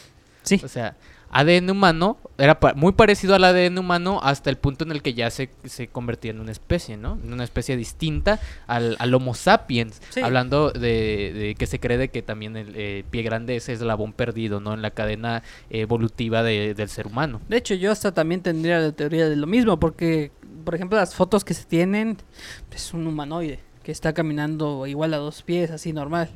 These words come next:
Speaker 1: Y te recuerda mucho, por ejemplo, las recreaciones, este, a computadora que se hacen de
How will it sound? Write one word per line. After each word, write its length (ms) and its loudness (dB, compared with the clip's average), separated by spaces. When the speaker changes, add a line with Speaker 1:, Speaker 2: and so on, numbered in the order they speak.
Speaker 1:
Y 120 -2
te 100 6
recuerda 320 4
mucho, 320 -2
por 100 -2
ejemplo, 320 -2
las 280 4
recreaciones, 720 2
este, 640 -2
a 120 2
computadora 540 4
que 80 2
se 120 2
hacen 260 2
de 400 0